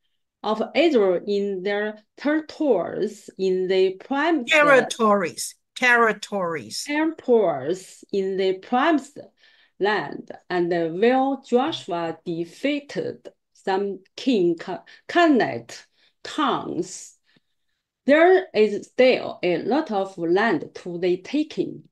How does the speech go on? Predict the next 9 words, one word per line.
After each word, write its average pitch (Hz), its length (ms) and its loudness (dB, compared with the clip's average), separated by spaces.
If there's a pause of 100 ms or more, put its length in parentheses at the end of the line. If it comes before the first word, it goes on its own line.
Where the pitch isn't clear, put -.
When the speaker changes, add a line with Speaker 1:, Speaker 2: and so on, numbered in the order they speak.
(600)
Speaker 1:
uh, 175 340 -4
and 226 340 2 (120)
lots - 480 -2
of 160 240 -8
Canaanites - 760 -4 (100)
living 202 840 0
in 180 280 4
those 208 360 0 (140)
areas. - 800 -6